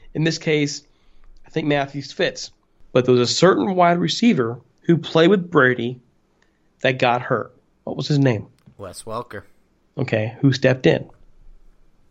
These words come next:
Speaker 2: Yeah, and they brought in our guy, Danny Amendola, to do it. And
Speaker 1: And he
Speaker 2: Edelman, Edelman was on the bench. He didn't really do much first couple of years. He's the one that stepped in and stole, basically stole Amendola's position until he kinda snuck back in there after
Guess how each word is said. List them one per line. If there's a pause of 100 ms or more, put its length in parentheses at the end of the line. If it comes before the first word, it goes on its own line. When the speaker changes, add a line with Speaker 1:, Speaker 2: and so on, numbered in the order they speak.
(420)
Speaker 2:
Yeah,
and
they
brought
in
our
guy,
Danny
Amendola,
to
do
it. (400)
And
Speaker 1:
And
he
Speaker 2:
Edelman, (280)
Edelman
was
on
the
bench. (200)
He
didn't
really
do
much
first
couple
of
years. (440)
He's
the
one
that
stepped
in
and
stole, (100)
basically
stole
Amendola's
position
until
he
kinda (380)
snuck
back
in
there
after